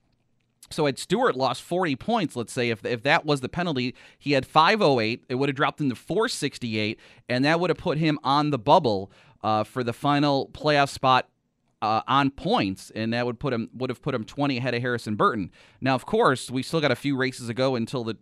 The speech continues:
Truck Series does start their playoffs, so if Burton won or Ben Rhodes won or Gillen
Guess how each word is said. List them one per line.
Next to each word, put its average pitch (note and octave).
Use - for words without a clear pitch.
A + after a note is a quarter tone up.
Truck C3+
Series B2
does C3
start C#3
their A#2+
playoffs, A#2+
so A2
if G#2
Burton C3
won C3
or C3+
Ben B2
Rhodes B2
won C3+
or A#2+
Gillen C3